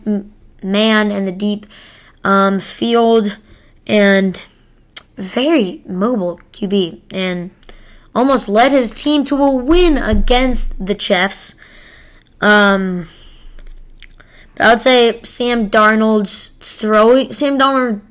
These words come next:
Sam Darnold throwing wise is a bit better.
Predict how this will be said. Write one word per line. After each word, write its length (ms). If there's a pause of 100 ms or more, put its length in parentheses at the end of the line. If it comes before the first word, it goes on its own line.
(160)
Sam 260
Darnold 440
throwing 520
wise 440
is 120
a 80
bit 400
better. 440